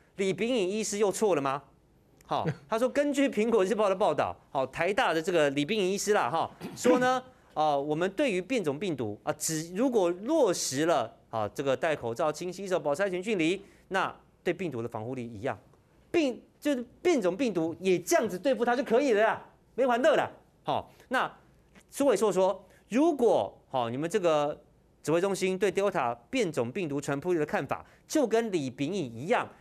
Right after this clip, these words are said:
也认为，因此对屏东 Delta 病毒的群聚事件，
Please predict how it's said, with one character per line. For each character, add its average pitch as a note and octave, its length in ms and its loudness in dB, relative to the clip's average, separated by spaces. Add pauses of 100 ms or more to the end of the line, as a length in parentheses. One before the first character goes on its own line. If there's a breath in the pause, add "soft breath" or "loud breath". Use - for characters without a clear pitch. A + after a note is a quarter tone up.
(120)
也 F3+ 200 4
认 G#3 440 2
为， C#3 400 0 (380)
因 A3 180 -2
此 C#3 220 -6
对 F3 160 0
屏 C3 280 -8
东 D#3 220 -4
Delta D#3 320 0
病 C#3 220 -6
毒 A2+ 180 -6
的 A2+ 260 -2 (120)
群 D3 340 -4
聚 A#3+ 140 -2
事 G3+ 180 -4
件， G3 300 0